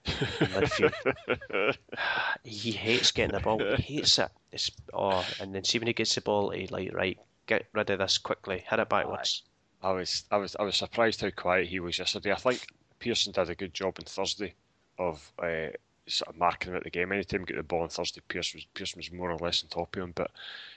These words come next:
Speaker 2: yesterday, I, I agree with you, Craig. I don't, it didn't look as though he fancied it yesterday. And I've, I've seen Nicky Lloyd do that in games for Motherwell in the past. He's either, he's either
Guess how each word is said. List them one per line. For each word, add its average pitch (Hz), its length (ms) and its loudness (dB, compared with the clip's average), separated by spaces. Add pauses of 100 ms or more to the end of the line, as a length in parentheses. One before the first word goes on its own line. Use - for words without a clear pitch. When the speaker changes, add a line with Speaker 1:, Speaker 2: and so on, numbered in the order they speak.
(100)
Speaker 2:
yesterday, 95 580 4
I, 82 340 6
I 92 140 4
agree 82 220 -2
with 73 100 -6
you, 80 100 -2
Craig. 85 260 -2
I 80 80 0
don't, 92 240 -2
it 87 140 -8
didn't 90 340 -2
look 90 200 -2
as 87 80 0
though 85 80 -2
he 76 100 -6
fancied 85 460 0
it 90 100 -2
yesterday. 87 560 -2
And 85 160 -2
I've, 87 160 0
I've - 120 -2
seen 117 260 4
Nicky 107 260 2
Lloyd 87 260 2
do 92 120 2
that 87 200 4
in 85 60 -14
games 87 240 -2
for - 160 -4
Motherwell 95 420 4
in 95 120 -6
the 92 60 -6
past. - 400 4
He's 85 120 2
either, 104 320 8 (640)
he's - 120 4
either 101 200 6